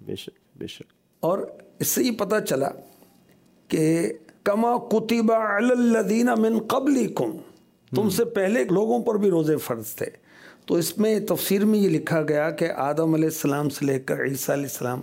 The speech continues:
Speaker 2: پہلے نبی حضرت آدم علیہ
Speaker 1: آدم
Speaker 2: السلام،
Speaker 1: علیہ السلام۔
Speaker 2: آخری حضرت عیسیٰ علیہ السلام، سب امتوں پر روزے فرض تھے۔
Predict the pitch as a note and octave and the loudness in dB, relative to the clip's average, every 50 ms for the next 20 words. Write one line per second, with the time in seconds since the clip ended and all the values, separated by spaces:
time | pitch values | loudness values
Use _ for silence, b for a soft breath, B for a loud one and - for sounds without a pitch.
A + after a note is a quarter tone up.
0 | - - - C#3+ C#3 D3 D#3 D3+ D3 C#3 C#3+ D#3+ F#3+ - - - - B2 A#2+ B2+ | -8 -4 -2 0 0 0 0 0 0 0 0 -2 -4 -4 -8 -8 -6 -4 -2 -2
1 | B2+ B2+ B2+ B2 B2 C3 D3+ D#3 D#3+ E3 F3+ C#3 B2 A2+ A2 G#2+ G2+ F#2 F2 F2 | -2 -2 -2 -4 -4 -4 -2 -2 -2 -2 -2 -2 -2 -2 -2 -2 -2 -2 -4 -6
2 | - - - - - - - - - C#3 D3 - - F3 E3 D#3 D#3 D#3 D#3+ D#3 | -8 -10 -12 -12 -14 -18 -10 -6 -6 -4 -4 -2 0 0 2 2 2 0 -2 -4
3 | D#3 - B2+ C3 - - B2+ A2+ - - - - - - - - - _ b b | -6 -10 -10 -14 -14 -14 -14 -14 -16 -16 -20 -20 -20 -20 -20 -20 -20 _ b b
4 | b b b b b b b - - - - - - A3+ - A3 G3 - - G3 | b b b b b b b -18 -16 -12 -10 -6 -4 -2 -2 -2 -2 -4 -2 0
5 | F#3 F3+ F#3 F#3 F#3 F#3 F#3+ G3 F#3+ F#3+ F3 D3 C#3 B2+ A#2 B2+ A#2 - - - | 2 2 2 2 0 -2 -2 -2 -2 -2 -2 0 0 0 0 -2 -2 -2 -4 -8
6 | - - - - - - | -8 -8 -8 -10 -10 -12